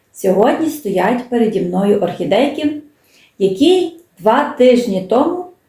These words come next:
я обробляла натуральним кальцієм. І я хочу показати результат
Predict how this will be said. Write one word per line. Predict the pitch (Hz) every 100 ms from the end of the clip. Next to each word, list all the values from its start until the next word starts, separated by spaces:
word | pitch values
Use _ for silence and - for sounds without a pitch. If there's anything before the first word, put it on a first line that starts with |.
| _ _
я | 180 226 247
обробляла | 233 185 185 175 190 226 240 240 240 _ _ _ _ -
натуральним | 196 196 196 208 247 240 233
кальцієм. | - 214 214 214 196 190 175 180 - _ _ _ _ _ _ _ _ _ _ _ _
І | 208
я | 214 208
хочу | 196 214 208 202
показати | 190 185 180 175 214 269 - 262
результат | 214 185 180 165 - 190